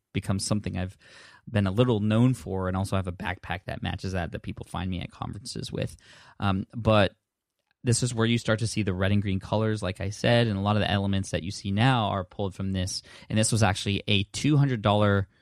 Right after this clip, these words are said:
or a hundred seventy-five dollar design that was done on elance dot com that started everything. So this guy named Michael, he was awesome.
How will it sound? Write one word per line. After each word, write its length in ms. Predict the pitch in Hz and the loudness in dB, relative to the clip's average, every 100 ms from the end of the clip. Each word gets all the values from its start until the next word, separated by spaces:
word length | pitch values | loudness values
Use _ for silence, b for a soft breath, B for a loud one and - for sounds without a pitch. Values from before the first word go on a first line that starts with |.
| b b b b - | b b b b 0
or 100 | 101 | 2
a 80 | |
hundred 420 | 90 110 127 127 113 | 4 4 2 2 2
seventy-five 460 | 113 110 104 98 | 2 2 2 2
dollar 380 | 98 95 95 90 - | 2 2 0 -2 -6
design 760 | 90 95 92 98 92 90 90 95 | -4 -2 2 2 2 0 -6 -6
that 160 | 90 | -6
was 120 | - | -6
done 240 | 98 98 95 | -2 0 0
on 180 | 92 87 _ - | -2 -6 _ -6
elance 540 | 104 107 98 90 - | -2 -2 -2 -4 -6
dot 240 | 92 90 - | -6 -6 -6
com 480 | - 87 82 107 - b b | -4 -4 -4 -8 -12 b b
that 140 | - | -6
started 460 | - - 113 113 95 | -4 2 4 4 4
everything. 520 | 104 104 90 82 92 - b | 4 0 -4 -8 -8 -12 b
So 100 | - | -10
this 80 | 104 | -2
guy 140 | 104 | 2
named 200 | 104 92 | 2 0
Michael, 300 | 95 101 85 | -2 -6 -6
he 140 | 92 92 | -6 -6
was 120 | 101 | -4
awesome. 480 | 87 90 - 90 | -2 -2 -4 -10